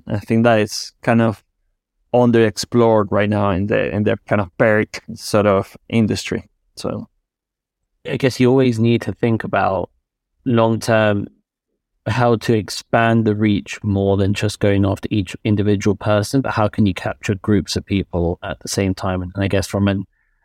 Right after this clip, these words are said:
Speaker 2: employee or employer standpoint, that, that makes a lot of sense. I actually wanna just go back to something you mentioned, though,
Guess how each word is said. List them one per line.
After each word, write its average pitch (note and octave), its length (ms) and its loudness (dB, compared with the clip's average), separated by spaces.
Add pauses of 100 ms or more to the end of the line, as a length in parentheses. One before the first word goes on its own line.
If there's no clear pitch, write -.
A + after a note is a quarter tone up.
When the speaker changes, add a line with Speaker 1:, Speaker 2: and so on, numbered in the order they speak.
Speaker 2:
employee G#2+ 800 2
or F#2+ 160 -2
employer G#2 680 0
standpoint, F#2 640 -4
that, F#2 180 2
that F#2+ 160 0
makes G2 300 -4
a A2+ 40 -4
lot G#2 140 -2
of G#2+ 100 -4
sense. G2+ 280 -4 (880)
I B2+ 100 2
actually D#3 180 2
wanna G3+ 140 2
just D3 160 -6
go C3 120 4
back B2+ 200 0
to - 80 -16
something A2+ 260 2
you G#2 80 2
mentioned, A2 400 0
though, F2+ 180 2